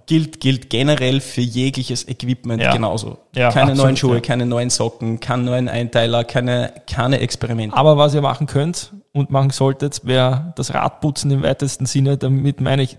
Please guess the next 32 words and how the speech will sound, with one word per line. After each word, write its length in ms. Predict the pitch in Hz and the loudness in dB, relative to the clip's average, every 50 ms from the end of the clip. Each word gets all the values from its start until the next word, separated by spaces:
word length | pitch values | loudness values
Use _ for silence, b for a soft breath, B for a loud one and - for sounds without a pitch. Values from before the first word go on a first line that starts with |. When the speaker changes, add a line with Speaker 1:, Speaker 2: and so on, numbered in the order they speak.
| - | -2
Speaker 2:
die 120 | - 139 135 | 0 0 0
Kette 480 | - - 143 143 - - 156 143 - | 2 2 2 2 2 2 0 0 2
und 200 | - 143 139 - | 2 0 0 0
Ähnliches. 520 | - 139 139 143 143 135 - 143 143 139 - | 0 0 2 2 2 0 0 0 -2 -2 -2
Also 160 | 135 123 135 | -4 -4 -2
da 100 | - 135 | -2 0
liegen 280 | 135 135 139 143 156 - | 0 2 2 0 0 2
überall 500 | - 175 180 175 175 139 - 147 131 110 | 4 6 6 6 6 4 2 0 2 2
Watt 320 | 113 117 156 - - - - _ | 2 2 2 -2 -8 -14 -10 _
am 200 | - 139 139 - | 0 0 2 2
Tisch, 420 | - 147 170 214 - - - - b b b b b b b - | 2 0 0 0 -2 -4 -8 -10 b b b b b b b -2
ähm, 500 | 131 131 131 135 139 143 143 139 135 131 - - | 2 4 4 4 6 4 4 4 2 0 -2 0
die 240 | 143 143 143 139 - | 2 2 2 0 0
man 320 | - 135 135 135 123 - | 0 0 2 2 0 -2
sich 180 | - - 135 - | -4 -6 -6 -4
leicht 360 | 120 107 139 165 - - - | 0 0 0 0 -2 0 2
holen 180 | 135 127 127 123 | 4 4 4 2
kann 300 | - 135 139 170 180 - _ _ _ _ _ | 2 2 2 0 0 -2 _ _ _ _ _
Speaker 1:
Mhm. 180 | 113 113 123 131 | -4 -2 -2 0
Speaker 2:
und 320 | 131 135 127 - _ - - | 0 -2 -4 -6 _ -10 -10
auf 100 | - - | -8 -2
die 160 | - 127 - | -2 0 2
oftmals 400 | - 127 - - 135 131 123 - | 2 0 0 0 -2 -2 -2 -2
vergessen 480 | - 127 - - - 120 - - 131 | -4 -6 -6 -4 -4 -2 -2 0 0
wird. 200 | 131 147 147 - B B B B B B B B B B B B _ _ | 0 0 -2 -2 B B B B B B B B B B B B _ _
Und 600 | _ 131 127 127 127 131 131 131 131 - - - - _ _ _ | _ -6 -6 -4 -2 -2 -2 -4 -6 -8 -10 -16 -18 _ _ _
ja, 300 | 120 117 131 131 - 131 | 2 4 4 4 4 2
sonst 260 | - - 151 175 - | 0 0 0 0 2
sind 100 | - 190 | 0 0
wir 80 | 214 202 | 0 0
beim 160 | 185 160 139 | 0 0 2
Laufen. 420 | 120 - - - - 240 262 294 | 2 2 0 0 -2 -6 -6 -6